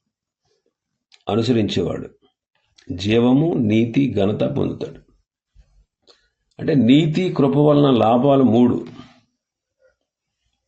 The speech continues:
ఒకటి జీవము, రెండవది నీతి, మూడవది ఘనత. మూడవది ఘనత.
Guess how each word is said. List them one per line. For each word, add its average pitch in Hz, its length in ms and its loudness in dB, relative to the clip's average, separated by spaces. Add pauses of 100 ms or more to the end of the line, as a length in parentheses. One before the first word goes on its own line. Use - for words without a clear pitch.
(440)
ఒకటి 113 260 -2
జీవము, 120 720 0 (340)
రెండవది 104 380 -2
నీతి, 120 460 -2 (1000)
మూడవది 107 640 -2
ఘనత. 87 460 -10 (1600)
మూడవది 98 300 -4
ఘనత. 143 240 -8